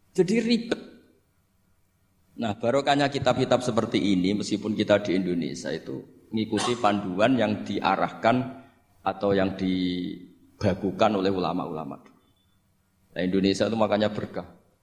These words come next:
Saya sering ketemu ulama Mekah itu kalau muji haji Indonesia luar biasa. Bukan sekedar sopannya. Memang cara hajinya itu nyari kaul yang disepakati itu sah.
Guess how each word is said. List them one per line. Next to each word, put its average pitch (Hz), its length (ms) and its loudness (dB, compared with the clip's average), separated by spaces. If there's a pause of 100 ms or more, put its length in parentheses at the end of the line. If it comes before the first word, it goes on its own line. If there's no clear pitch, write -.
(140)
Saya 104 240 2
sering 110 240 2
ketemu 98 320 2
ulama 95 240 4
Mekah 98 320 2
itu 120 80 -2
kalau 110 240 4
muji 107 400 -2
haji 104 320 0
Indonesia 101 320 0
luar 101 320 2
biasa. 87 320 -4 (320)
Bukan 147 240 2
sekedar 135 320 2
sopannya. 139 520 0 (600)
Memang 139 520 2
cara 139 240 2
hajinya 131 600 0
itu 156 160 -6
nyari 143 400 2
kaul 127 400 2
yang 139 160 2
disepakati 120 760 0
itu 123 120 -14
sah. - 240 -8